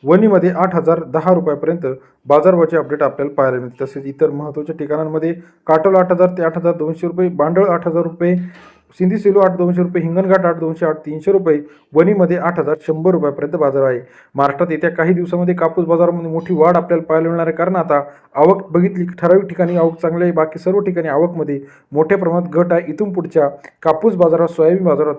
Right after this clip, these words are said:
तूर मार्केटचे लेटेस्ट अपडेट सर्वात आधी चॅनलच्या माध्यमातून बघण्यासाठी चॅनल लाईक करा, सबस्क्राईब करा, शेअर करा.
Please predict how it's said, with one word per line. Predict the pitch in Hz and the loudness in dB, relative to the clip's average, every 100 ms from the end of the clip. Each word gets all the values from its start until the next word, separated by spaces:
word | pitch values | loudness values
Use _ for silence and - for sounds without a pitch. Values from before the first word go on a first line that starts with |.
| 185 | 0
तूर | 180 | 2
मार्केटचे | 147 139 151 160 143 | 0 -2 -8 -6 -4
लेटेस्ट | 139 139 180 160 | -2 -2 -2 -2
अपडेट | 147 160 | -2 -4
सर्वात | 156 160 160 | 0 0 -2
आधी | 160 | -4
चॅनलच्या | 156 143 147 160 | -4 -4 -4 -4
माध्यमातून | 143 151 151 175 180 180 - _ | -4 -6 -6 -6 -6 -8 -18 _
बघण्यासाठी | 151 165 185 185 | 0 2 0 -2
चॅनल | 180 175 170 | -2 0 0
लाईक | 170 175 | 0 0
करा, | 175 | 0
सबस्क्राईब | 180 - 185 180 | 0 -4 -4 -2
करा, | 175 | -2
शेअर | 170 185 185 | -2 -2 0
करा. | 170 147 | 2 0